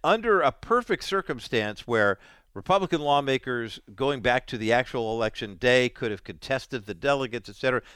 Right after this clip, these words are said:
they didn't do any of that. So really, Vice President Mike Pence at the time had one option, and that was certify the election. And then lawmakers could work to make sure that they, all those different three hundred plus laws that were passed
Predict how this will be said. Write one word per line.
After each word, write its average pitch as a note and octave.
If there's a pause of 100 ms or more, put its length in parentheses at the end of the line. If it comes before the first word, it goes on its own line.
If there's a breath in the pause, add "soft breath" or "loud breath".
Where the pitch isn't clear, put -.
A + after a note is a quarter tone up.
they D3
didn't F#3
do C#3
any C#3+
of G2
that. - (640 soft breath)
So -
really, D3+ (120)
Vice D3+
President B2+
Mike A2+
Pence G2+
at G#2+
the A2+
time G2+
had A2+
one B2 (180)
option, G#2 (240 soft breath)
and A#2
that C3+
was A2+
certify G#2+
the F2+
election. E2 (640)
And A2+
then A#2 (380 soft breath)
lawmakers A#2+
could A2
work A2
to A2+
make G2
sure A#2
that G2+
they, G#2
all G#2
those G2+
different G#2 (340 soft breath)
three B2+
hundred A2
plus A2
laws A2
that F#2+
were F2+
passed A2+